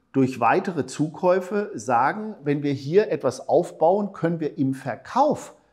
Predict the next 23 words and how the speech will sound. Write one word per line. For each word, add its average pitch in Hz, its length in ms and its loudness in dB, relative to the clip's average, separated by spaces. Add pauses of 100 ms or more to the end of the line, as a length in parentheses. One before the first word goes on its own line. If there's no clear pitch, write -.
verdienen. 101 640 -6 (400)
Da 139 300 2
wird 147 400 0
Geld 208 540 2 (520)
transformiert 185 880 2
von 151 220 -4
A 185 260 2
zu 143 240 -6
B, 208 440 2 (500)
das 180 200 4
aber 185 280 4
nie 220 320 2
im 202 120 -2
Gesundheitswesen 175 960 -2
war 196 320 0
und 165 140 -6
auch 151 200 -10
nie 185 200 -4
aus 170 220 -4
dem 165 100 -6
Gesundheitswesen 156 800 -6
rausgenommen 92 480 -8
wird. 85 200 -20